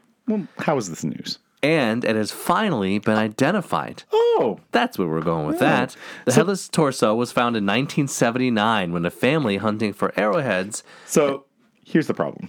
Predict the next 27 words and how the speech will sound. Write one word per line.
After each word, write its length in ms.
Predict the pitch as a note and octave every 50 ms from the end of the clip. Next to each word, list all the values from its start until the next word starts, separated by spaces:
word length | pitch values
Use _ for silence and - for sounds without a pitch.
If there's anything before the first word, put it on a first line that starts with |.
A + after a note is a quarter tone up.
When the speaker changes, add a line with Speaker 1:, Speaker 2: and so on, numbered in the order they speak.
| -
Speaker 2:
Okay. 240 | G#2+ G2+ - - - - - - - - - - - - - - - - - -
Speaker 1:
We 80 | - C#3
said 220 | C3+ - D3 C3+
forty 240 | - - F#3 F#3 D#3
years 260 | C3+ A#2+ A#2 G#2+ F#2+ F#2+
ago. 280 | F2 - C#2+ B1 E2+ - -
Speaker 2:
Yeah. 280 | - E2 E2 D2 D#2 A#2+ - _ - _ - - - - - - - _ _ _ -
Speaker 1:
Uh, 260 | G#2+ G#2+ G#2 G2 - - _ _ _ _ _ _ _ _ _ _ - - _ _ _ _ _ _ _ _ _ _ -
so 140 | - -
that 180 | C#3+ D#3 D3+ A#2
number 180 | B2+ B2 G#2 G2+
should 140 | - - F2+
be 80 | G2
way 320 | F#2+ F2+ F#2 G2+ F#2+ F2+ E2+
before 300 | D#2 D#2 - - F2+ D#2+
nineteen 320 | D#2 E2 - - - F#2+
seventy-nine. 640 | - - D#2 D#2 D#2 D#2+ E2 D#2+ E2+ E2+ E2+ E2+ - - - - _
Speaker 2:
Oh, 280 | - A#2+ C#3+ D#3 C#3 G2
totally. 540 | - - E2+ F2+ G2 A2+ A#2+ G2+ D#2+ C#2+ D#2
Yeah, 200 | F2+ F#2+ F2 C#2+
yeah. 160 | D2 E2 -
Speaker 1:
Forty 160 | - - A3 G3
years 240 | D3 C3+ D#3+ D#3+ C3+
ago 120 | A2 G#2 G2
was 120 | F#2+ F2+
nineteen 320 | G#2 G2+ F#2+ - - F#2
sixty. 400 | D#2+ - - - - - - -